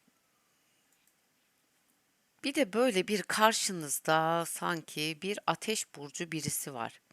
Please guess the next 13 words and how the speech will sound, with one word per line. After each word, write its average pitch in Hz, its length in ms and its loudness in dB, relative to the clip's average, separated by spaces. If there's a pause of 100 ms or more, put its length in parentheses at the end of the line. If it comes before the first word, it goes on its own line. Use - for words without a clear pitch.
(880)
Bu - 160 4
Ateş - 420 2
burcu 156 320 -4 (120)
kişiyle 160 720 0 (160)
bir 240 160 -6
tartışma - 680 0
görünüyor 131 460 -2
arkadaşlar. 123 640 -2 (460)
Ama 247 220 6
neden? 208 560 4 (680)
Bakın, 254 360 6 (440)
sürekli, 254 880 4 (1400)
eee, 156 880 -4